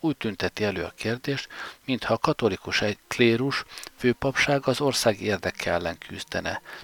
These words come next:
mintha az meg akarná a nép hazafiságát mételjezni. Oly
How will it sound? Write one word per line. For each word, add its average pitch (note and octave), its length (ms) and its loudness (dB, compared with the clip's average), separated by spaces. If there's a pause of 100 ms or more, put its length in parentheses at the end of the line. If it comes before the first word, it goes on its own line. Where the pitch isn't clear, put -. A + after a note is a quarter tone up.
(100)
mintha C3 260 -2
az B2+ 160 -2
meg D3 100 -2
akarná G2 440 2
a F#2 40 -4
nép G#2 240 -4
hazafiságát G#2 800 -2
mételjezni. - 880 -4 (1200)
Oly D3+ 240 6